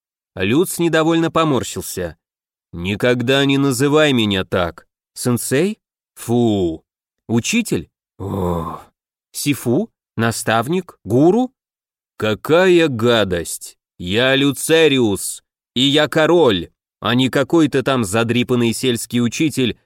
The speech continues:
или степной сенсей». «Ясно». «Ты выполнила все уговоренное?» «О да», на губы помрачневшей было девушки вернулась улыбка. «Все продано». Деньги собраны в одном месте, рыбья чешуя выметена, все сделки закрыты,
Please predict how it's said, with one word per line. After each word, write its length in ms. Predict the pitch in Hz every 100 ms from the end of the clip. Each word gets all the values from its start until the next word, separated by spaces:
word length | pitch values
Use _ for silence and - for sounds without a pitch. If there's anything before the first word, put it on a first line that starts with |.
| _
или 240 | 95 101 107
степной 480 | - 117 117 117 117
сенсей». 680 | 135 127 - 90 80 73 _ _ _ _ _ _ _
«Ясно». 580 | 117 139 127 - 139 135 _ _ _ _ _ _ _ _ -
«Ты 180 | 110 113
выполнила 680 | 165 220 240 226 180 135 113
все 240 | - 127
уговоренное?» 880 | 110 98 104 104 98 90 82 78 76 _ _ _ _ _
«О 160 | 196 196
да», 400 | 175 143 92 - _
на 160 | 110 117
губы 280 | 160 180 180
помрачневшей 760 | 160 156 151 - 165 156 156
было 260 | 131 139 131
девушки 460 | 120 151 147 - 131
вернулась 500 | 123 123 123 123 -
улыбка. 520 | 143 92 - 85 - _ _ _
«Все 260 | - - 147
продано». 540 | 180 165 143 101 82 - _
Деньги 400 | 101 104 170 165
собраны 480 | 156 - 156 156 147
в 40 | 135
одном 280 | 117 120
месте, 500 | 113 104 101 - 151 - _ -
рыбья 380 | 110 156 160 160
чешуя 440 | - - 147 143
выметена, 600 | 110 123 117 117 151 160
все 200 | - 160
сделки 400 | 123 127 160 160
закрыты, 640 | 139 139 - 156 175 190